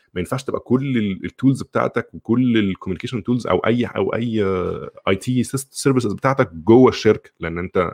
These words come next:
في الوضع اللي إحنا فيه ده ما تقدرش حتى تبعت حد جوه الشركة. ف-، فمحتاج الحاجات تبقى فعلًا، يعني الحاجات اللي هي زي الكلاود والكلام ده زي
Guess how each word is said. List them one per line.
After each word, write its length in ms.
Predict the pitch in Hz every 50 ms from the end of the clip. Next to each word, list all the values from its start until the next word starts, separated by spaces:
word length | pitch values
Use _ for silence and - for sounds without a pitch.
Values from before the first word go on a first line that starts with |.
| - -
في 60 | -
الوضع 280 | 85 82 92 110 110
اللي 100 | 98 95
إحنا 120 | 101 113 107
فيه 120 | - 113
ده 60 | 110
ما 60 | 110 101
تقدرش 140 | 110 -
حتى 160 | - - - 110
تبعت 320 | - 113 - 85 85 -
حد 180 | - 110 101 92
جوه 160 | 90 92 92
الشركة. 340 | 87 - - 82 - _ _ _ _ _ - - - - _ _ _ _ _ _ _ _ _
ف-، 120 | - -
فمحتاج 520 | 101 92 87 - - 95 90 - - 123 127
الحاجات 260 | 107 107 107 120 -
تبقى 120 | 110 98
فعلًا، 280 | - - 110 110 104 - -
يعني 180 | 90 90 85 -
الحاجات 300 | 78 80 - 101 120 127
اللي 120 | 117 117
هي 40 | 117
زي 100 | 107 113
الكلاود 360 | 113 - - - 104 110 107
والكلام 320 | 98 87 - 95 98 107 110
ده 60 | 107
زي 240 | 98 107 110 110